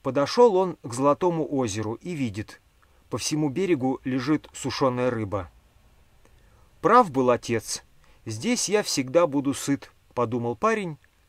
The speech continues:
и остался тут жить. Однажды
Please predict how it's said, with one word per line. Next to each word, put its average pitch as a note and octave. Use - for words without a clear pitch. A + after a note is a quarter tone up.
и A3+
остался D3
тут C3
жить. G2+
Однажды A#2